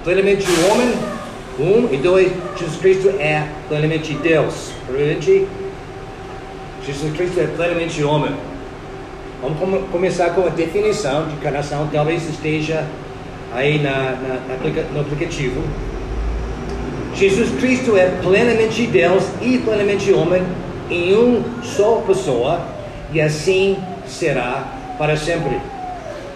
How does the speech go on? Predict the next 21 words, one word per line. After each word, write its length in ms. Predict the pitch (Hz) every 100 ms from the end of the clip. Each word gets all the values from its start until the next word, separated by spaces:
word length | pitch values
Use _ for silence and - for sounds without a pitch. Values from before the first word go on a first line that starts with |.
| - - -
Hebreus 300 | 147 165 165
dois, 340 | 175 185 160
quatorze. 560 | - 165 180 190 170 127 202
Visto, 300 | 247 233 214 214 202 190 -
pois, 380 | 165 175 202 - - - -
que 120 | 180
o 100 | 180
Filho 340 | 180 214 233
tem 180 | 196 196
participação 680 | 180 175 - 160 170 185 -
comum 460 | 170 156 190 208 -
de 80 |
carne 360 | - 160 175 151
e 40 |
sangue, 480 | - 196 202 202 208 - - -
também 340 | 180 185 190
Jesus 500 | 180 160 190 196 190
igualmente 580 | 190 185 160 190 190 196
participou 480 | - 170 - - 190
dessas 440 | - 190 196 202
coisas, 440 | 190 175 190 185